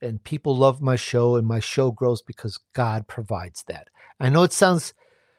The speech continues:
I, I, I, I don't wanna s-,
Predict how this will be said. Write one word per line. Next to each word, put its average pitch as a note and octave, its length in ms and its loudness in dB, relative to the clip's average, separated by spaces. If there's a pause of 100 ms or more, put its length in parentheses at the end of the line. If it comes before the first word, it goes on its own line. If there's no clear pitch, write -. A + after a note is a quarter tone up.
(800)
I, D3+ 100 8
I, D#3 200 4 (160)
I, - 240 -8 (140)
I - 20 -2
don't D#3 180 0
wanna E3 180 0
s-, - 160 -8